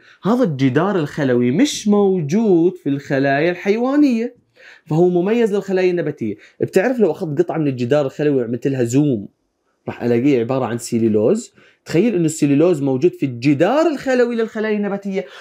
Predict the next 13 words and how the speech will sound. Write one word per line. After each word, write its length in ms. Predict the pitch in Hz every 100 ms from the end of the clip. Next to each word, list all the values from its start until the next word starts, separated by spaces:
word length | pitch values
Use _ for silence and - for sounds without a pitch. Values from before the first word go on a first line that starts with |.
| -
ونتيجه 640 | - 180 190 302 359 392 381
انه 140 | 320
موجود 200 | 302 294
في 80 | 277
الجدار 340 | 220 254 247
الخلوي 280 | 247 - 226
للخلايا 300 | 220 226 220
النباتيه 400 | 220 208 214 208 208 - -
بعض 300 | 165 170 175
الخلايا 420 | 156 160 170 165
النباتيه 540 | 151 143 143 165 151
مرونه 520 | 139 135 147 151 147
وقوه، 680 | 139 120 - 143 139 117 82